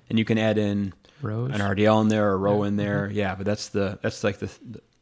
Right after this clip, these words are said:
Speaker 1: the five part or the three on each side movement one.
Speaker 2: Okay.
Speaker 1: And then, yeah, you can add in, uh, when you're on the ground, you can get to a push-up position, do relocates.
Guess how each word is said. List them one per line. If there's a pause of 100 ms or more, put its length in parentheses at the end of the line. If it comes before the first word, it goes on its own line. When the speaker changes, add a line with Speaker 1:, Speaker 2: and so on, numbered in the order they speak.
(160)
Speaker 1:
the
five
part
or
the
three
on
each
side
movement
one. (200)
Speaker 2:
Okay. (540)
Speaker 1:
And
then,
yeah,
you
can
add
in, (500)
uh, (600)
when
you're
on
the
ground,
you
can
get
to
a
push-up
position,
do
relocates.